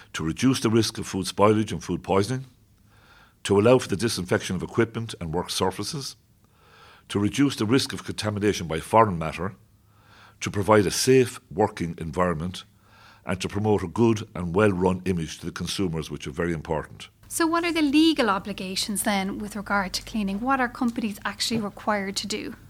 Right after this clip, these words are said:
Speaker 1: The law states that every person working in a food handling area must maintain a high degree of personal cleanliness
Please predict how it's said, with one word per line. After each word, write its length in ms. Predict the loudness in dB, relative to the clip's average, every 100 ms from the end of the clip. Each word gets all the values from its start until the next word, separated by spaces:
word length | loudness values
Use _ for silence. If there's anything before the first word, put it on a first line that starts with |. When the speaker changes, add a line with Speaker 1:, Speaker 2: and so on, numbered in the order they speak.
| _ _
Speaker 1:
The 100 | 4
law 240 | 8 8
states 380 | 6 6 6 6
that 220 | 2 2
every 260 | 4 6 4
person 600 | 0 0 0 0 -4 4
working 460 | 6 6 4 -2 0
in 100 | -2
a 60 |
food 320 | -2 0 0 0
handling 400 | 0 2 2 4
area 300 | 4 4 0
must 260 | -2 -2
maintain 540 | 0 -2 0 0 0 0
a 20 |
high 300 | 0 2 2
degree 500 | 0 -2 0 0 -4 -12 -20 -16
of 120 | -12
personal 420 | -2 0 0 -2
cleanliness 560 | -2 -4 -4 -6 -12 -16